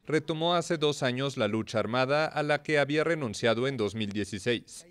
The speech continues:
como parte del acuerdo de paz entre el gobierno y las farc. Junto a Iván Márquez, ex jefe del equipo negociador, organizó la disidencia Segunda Marquetalia,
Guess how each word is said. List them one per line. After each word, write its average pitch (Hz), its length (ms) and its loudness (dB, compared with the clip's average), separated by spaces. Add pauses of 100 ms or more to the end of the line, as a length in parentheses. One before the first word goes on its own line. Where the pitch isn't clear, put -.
como 107 200 -2
parte 110 340 -2
del 104 160 0
acuerdo 104 400 0
de 104 140 0
paz 104 320 0
entre 107 240 -2
el 98 100 0
gobierno 104 540 0
y 104 60 0
las 92 240 -2
farc. - 380 -2 (680)
Junto 110 380 -2
a 104 60 4
Iván 104 260 0
Márquez, 117 600 0
ex - 260 -6
jefe 117 260 0
del 110 160 0
equipo 110 360 0
negociador, 107 760 0 (120)
organizó 147 520 0
la 175 120 4
disidencia 123 760 0
Segunda 110 460 -2
Marquetalia, 104 800 0